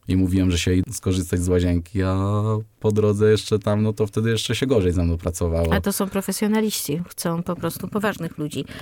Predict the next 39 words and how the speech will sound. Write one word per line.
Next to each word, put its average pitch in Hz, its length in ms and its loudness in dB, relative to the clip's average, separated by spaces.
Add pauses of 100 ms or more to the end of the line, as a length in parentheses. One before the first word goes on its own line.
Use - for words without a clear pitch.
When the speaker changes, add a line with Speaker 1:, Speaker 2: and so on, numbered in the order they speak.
Speaker 2:
pracować 190 440 -2
z - 60 -4
Speaker 1:
Tak, - 100 2
Speaker 2:
poważnymi 160 420 2
ludźmi. 160 180 2
Speaker 1:
tak, 95 360 2
i 107 60 4
mimo 113 260 4
tego, 107 260 4
że 107 100 6
ja, 104 260 4 (160)
p-, 107 160 -4
y, 98 180 4
płaciłem 104 500 2
za 98 120 2
te 101 140 0
nagrania, 95 560 2
no 104 80 4
ale 95 140 2
to 98 120 2
dla 95 140 2
niego 98 200 2
też 95 140 2
była 98 140 2
jakaś 92 220 0
promocja, 95 440 0
on 92 60 4
się - 100 -2
podpisywał 92 540 0
pod 90 160 -4
to 98 80 0
swoim 95 340 2
imieniem 92 360 4
i - 20 4
nazwiskiem 92 600 2
i 92 40 0
domyślał 95 460 2
się, 92 180 2
że 92 160 2